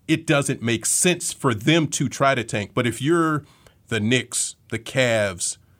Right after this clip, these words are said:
the Suns, uh, the Hawks, it makes more sense to do that because you're not going to be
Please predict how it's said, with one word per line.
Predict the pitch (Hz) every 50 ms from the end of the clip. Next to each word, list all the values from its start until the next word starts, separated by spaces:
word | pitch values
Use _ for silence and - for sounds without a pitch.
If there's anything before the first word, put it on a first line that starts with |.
| _ _ _ _ _ _ _ _ _
the | - 123
Suns, | - - - - 156 143 127 117 107 98 92 90 85 90 - - - _ _ _ _ _ _ _ _ _ _ _ _ _ _ _ _ _ _ _ _ _ _ _ -
uh, | 180 180 175 165 175 175 170 175 170 170 170 170
the | 160 160 -
Hawks, | - 156 151 135 113 - - - - - - - _ _ _ _ _ _ _ _ _ _ _ _ _ _ _ _ -
it | - 226 -
makes | 170 202 226 226 -
more | - 185 190 190
sense | - - 202 208 202 - -
to | - 170
do | 147 117 143 165 151
that | 147 143 135 117
because | 139 135 135 - 151 143 127 117
you're | 139 139
not | 131 127 131 135 - -
going | - - 131 139 143 135 131
to | - -
be | 110 95 120 120 117 113 113 110 107 110